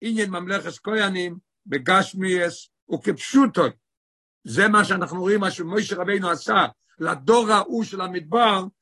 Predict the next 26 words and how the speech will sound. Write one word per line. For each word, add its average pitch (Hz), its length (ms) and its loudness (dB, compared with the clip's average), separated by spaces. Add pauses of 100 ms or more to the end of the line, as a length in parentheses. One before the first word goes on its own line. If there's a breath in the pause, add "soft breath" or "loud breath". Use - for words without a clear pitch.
(160)
שהביא 175 320 -2
להם 208 200 4
את 190 80 -4
התורה, 151 540 -2 (360)
ובאיזה 180 580 0
מצב, 196 560 0 (760)
מה, 156 160 -6 (440)
כפשוטו. 208 460 2 (240)
מה 196 180 2
פירוש 190 240 2
כפשוטו? 151 440 -2 (1300)
אה, 147 180 2
שוב, 165 340 2
הרב 170 380 -2
פה 185 240 -2
מדגיש 160 240 -4
את 185 80 -10
העניין 185 220 -2
איך 180 80 -4
שכל 190 300 -4
אחד 180 220 0
עשה 180 220 0
את 165 40 -4
זה 160 120 -2
לדור 151 340 0
שלו, 208 400 -2